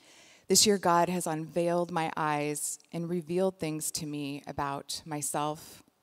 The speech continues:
my past, my sin, but mostly his goodness and his deep love for me. As long as I can remember, I believed in and loved God.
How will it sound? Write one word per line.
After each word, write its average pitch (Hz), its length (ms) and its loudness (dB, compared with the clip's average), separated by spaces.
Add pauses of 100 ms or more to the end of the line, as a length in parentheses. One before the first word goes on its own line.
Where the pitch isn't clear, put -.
(440)
my 160 100 -6
past, - 720 -4 (840)
my 180 180 -2
sin, 151 580 0 (640)
but 185 120 2
mostly 170 680 -2
his 160 320 -6
goodness 180 760 -4 (380)
and 165 120 -4
his 160 200 -2
deep 151 280 -6
love 139 200 -2
for - 160 -14
me. 147 260 -8 (2000)
As 190 100 4
long 208 240 6
as 220 100 4
I 190 120 6
can 185 180 -2
remember, 170 720 0 (180)
I 180 120 2
believed 175 500 0
in 143 420 -4
and 156 220 -6
loved 151 320 -4
God. - 340 -6